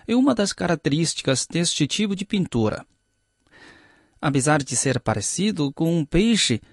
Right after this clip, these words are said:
é realmente um pássaro, pois tem asas. A pintura de camponeses não é uma cópia do real,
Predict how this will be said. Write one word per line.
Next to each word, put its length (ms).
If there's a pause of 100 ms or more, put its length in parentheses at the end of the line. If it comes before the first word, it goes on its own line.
(120)
é 80
realmente 540
um 80
pássaro, 600 (200)
pois 240
tem 180
asas. 640 (400)
A 80
pintura 400
de 80
camponeses 760 (240)
não 100
é 40
uma 200
cópia 400
do 80
real, 480